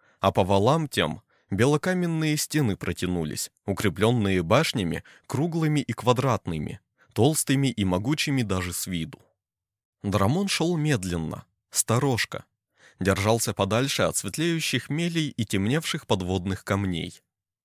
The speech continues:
За городом жезл Аарона повернул к пристани. У причалов покачивались крутобокие ромейские саландеры, нагружаемые амфорами с местной нефтью.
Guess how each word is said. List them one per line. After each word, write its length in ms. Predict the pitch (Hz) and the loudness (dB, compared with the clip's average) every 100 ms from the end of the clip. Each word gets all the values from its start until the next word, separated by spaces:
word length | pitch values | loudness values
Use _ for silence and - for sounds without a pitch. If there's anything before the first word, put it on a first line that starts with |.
| _ _ - - - | _ _ -18 -12 -2
За 200 | 92 104 | 2 4
городом 540 | 170 196 180 165 156 | 4 2 2 2 2
жезл 400 | 117 113 139 120 120 | 0 0 2 0 2
Аарона 560 | 98 95 104 139 156 147 | 4 4 2 2 0 0
повернул 560 | 110 90 85 101 120 | 0 0 0 0 0
к 80 | - | -2
пристани. 680 | - 117 87 - 76 - - _ _ _ _ _ _ - | -4 -4 -4 -6 -6 -8 -16 _ _ _ _ _ _ -2
У 100 | 113 | 0
причалов 560 | 110 104 190 185 165 | 0 -2 -2 -2 -2
покачивались 720 | - - 190 - 170 160 151 | -2 0 0 -2 -2 -2 -2
крутобокие 720 | - 123 104 101 151 - 156 143 | -4 -2 0 0 -2 -2 -2 0
ромейские 580 | 107 95 101 - 104 | 0 0 -2 -2 -2
саландеры, 840 | 95 104 104 117 120 107 82 69 - _ _ - | -2 -2 0 -2 0 0 0 -4 -16 _ _ -4
нагружаемые 920 | 101 92 95 87 92 123 156 156 139 | -2 -2 0 2 4 2 0 -2 0
амфорами 580 | - 160 - 160 143 139 | 0 -2 0 0 2 0
с 120 | - | 0
местной 400 | 95 87 98 101 | 0 -2 -2 -2
нефтью. 580 | 113 98 - - - | 0 -2 -4 -10 -16